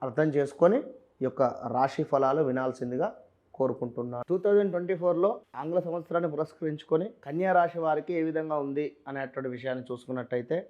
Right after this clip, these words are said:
వీరు ఎక్కువగా కూడా సీఏ కావచ్చును, ఇంజనీరింగ్ కావచ్చును, లేదా ఒక హాస్పిటల్ ఫీల్డ్, అది ఏదైనా కావచ్చు, డాక్టర్ కావచ్చును, లేదా ఒక ఫార్మసీ కావచ్చును, ఇలా ఈ యొక్క ఫీల్డ్లో అద్భుతమైనటువంటి ఫలితాలు ఉంటాయి.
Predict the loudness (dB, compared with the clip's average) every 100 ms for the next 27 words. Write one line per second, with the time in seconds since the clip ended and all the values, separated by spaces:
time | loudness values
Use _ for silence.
0 | -2 6 8 6 4 2 2 2 4 4
1 | 2 0 6 6 6 2 0 -2 -2 -2
2 | -4 -2 2 4 4 2 2 2 2 -2
3 | -4 -6 -6 -2 0 2 0 -2 -10 _
4 | _ 2 4 4 0 -2 -2 -2 -2 0
5 | 0 0 2 4 4 4 2 2 0 0
6 | -2 0 0 0 -4 0 -2 -2 -8 -8
7 | -2 0 0 -4 -2 0 0 -2 -6 -8
8 | -4 -2 -4 -4 -6 -8 -6 4 8 8
9 | 6 -2 -16 _ _ _ 0 6 6 6
10 | 2 4 4 8 10 10 8 2 2 2
11 | 4 2 0 -2 0 0 2 0 2 0